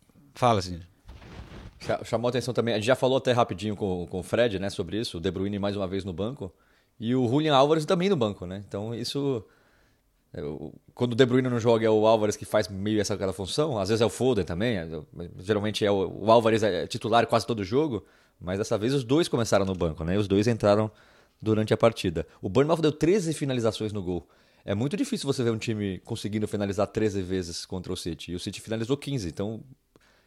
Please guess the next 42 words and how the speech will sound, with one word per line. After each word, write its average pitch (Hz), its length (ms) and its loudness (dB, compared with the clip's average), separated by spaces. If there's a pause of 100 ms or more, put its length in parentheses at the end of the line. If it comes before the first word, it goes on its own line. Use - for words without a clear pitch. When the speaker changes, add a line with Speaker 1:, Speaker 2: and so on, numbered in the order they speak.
(160)
Speaker 2:
em 92 60 -10
termos 104 240 -4
de 104 80 -4
finalizações, 107 600 -2
muito, 143 400 -2
muito 135 640 -2
apertado 131 540 8
o 98 60 2
jogo. 87 240 -2
Mostra 123 280 2
bem 139 180 2
o 165 40 -2
que - 80 -12
foi 185 120 0
o - 20 0
jogo 151 200 2
mesmo, 95 240 -2
principalmente 135 400 -6
no 143 60 -6
segundo 135 240 -4
tempo. 135 240 -4 (380)
Foi 143 200 -2
uma, 294 380 -6 (320)
uma 165 100 -12
certa 180 220 0
pressão 208 480 6
ali 127 100 6
do 123 120 2
Bournemouth. 143 420 2 (560)
A - 40 -14
gente 113 100 -10
viu 127 120 0
o 139 40 2
City - 260 -2
torcendo 202 500 6
pra 208 120 4
acabar 185 280 6
logo 170 240 6
a 147 40 8
Speaker 1:
Hum. - 20 6
Speaker 2:
partida. 110 480 4
E 113 320 -2